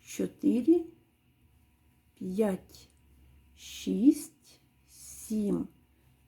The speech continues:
вісім, дев'ять, десять. І перекидаємо маркер. Ми з вами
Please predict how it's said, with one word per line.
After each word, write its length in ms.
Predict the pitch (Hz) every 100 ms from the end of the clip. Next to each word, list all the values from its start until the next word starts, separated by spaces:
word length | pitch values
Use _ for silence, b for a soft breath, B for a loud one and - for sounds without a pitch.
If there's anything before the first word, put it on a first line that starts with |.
| _ -
вісім, 920 | 190 180 196 190 208 - - 330 - - _ _ _ _ _ _ _ _ _ _ _ _ _ _ _ _ -
дев'ять, 960 | 190 175 190 220 262 285 320 311 - _ _ _ _ _ _ _ _ _ _
десять. 840 | 190 185 196 185 - - - - _ _ _ _ _ _ _ _ _ -
І 200 | 233 330
перекидаємо 1040 | - - 185 180 175 170 208 233 226 220 - -
маркер. 480 | 196 165 - - - _ _ b b b b b b
Ми 360 | 233 247 254 202
з 120 | 196
вами 420 | 226 214 175 143